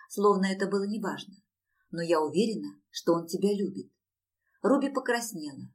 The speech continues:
широко улыбнулась и ушла в ванную комнату, сказав, что ей нужно накраситься при ярком свете.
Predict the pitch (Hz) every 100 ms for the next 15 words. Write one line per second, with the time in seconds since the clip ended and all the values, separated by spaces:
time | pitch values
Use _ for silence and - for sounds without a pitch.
0 | _ - 185 170 170 175 175 - 165 165
1 | 175 214 202 - - _ _ - 226 -
2 | 240 285 - 170 185 196 202 - 151 139
3 | - - _ _ - - 160 175 196 -
4 | _ _ _ - 196 175 180 170 170 165
5 | 160 - 160 196 240 254 175 - 143 -
6 | - 160 165 - - 143 - 131 - -